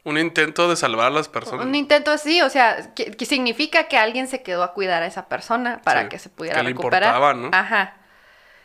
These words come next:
Speaker 2: Y eso, pues, en, por ejemplo, los animales, en el mundo animal, si, por ejemplo,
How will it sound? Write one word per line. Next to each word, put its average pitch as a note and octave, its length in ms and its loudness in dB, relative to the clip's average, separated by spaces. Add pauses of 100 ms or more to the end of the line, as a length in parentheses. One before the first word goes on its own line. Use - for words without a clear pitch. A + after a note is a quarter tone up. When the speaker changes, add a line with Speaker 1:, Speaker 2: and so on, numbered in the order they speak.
(160)
Speaker 2:
Y A3+ 200 0
eso, G#3+ 320 -2
pues, A3 200 -4
en, G3 280 -6
por G3 120 -4
ejemplo, G3 280 -4
los F#3+ 200 -6
animales, A3 720 -2
en G3 120 -10
el F#3+ 80 -8
mundo F#3+ 240 -8
animal, A3+ 480 -6
si, - 160 -16 (440)
por G#3+ 100 -8
ejemplo, G3 200 -6